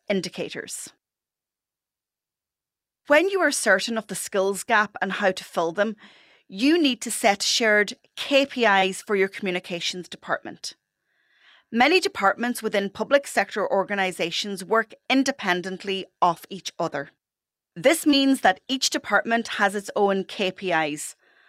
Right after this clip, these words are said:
and while every element of work has a communications remit, the measurement of results does not always include a full cross-departmental report. Here are some examples of individual team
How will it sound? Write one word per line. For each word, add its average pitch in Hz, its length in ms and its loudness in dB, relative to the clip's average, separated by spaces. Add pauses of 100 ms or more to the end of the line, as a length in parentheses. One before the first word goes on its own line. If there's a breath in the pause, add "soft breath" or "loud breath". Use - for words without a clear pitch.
(340 soft breath)
and 233 140 4
while 247 280 4 (100)
every 302 340 4
element 220 360 2
of 180 180 -8
work 196 260 2 (120)
has 214 160 2
a 220 60 -6
communications 190 880 -4
remit, 226 540 0 (520 soft breath)
the 214 80 0
measurement 285 480 4
of 254 160 0
results 196 560 -2
does 202 200 -4
not 254 340 4
always 214 420 4
include 190 540 -2 (340 loud breath)
a 202 60 0
full 226 320 4
cross-departmental 208 1400 0
report. - 640 -6 (1600)
Here 381 240 0
are 320 120 6
some 262 200 0
examples 202 640 0 (140)
of 196 160 2 (140)
individual 202 680 2
team 185 480 -4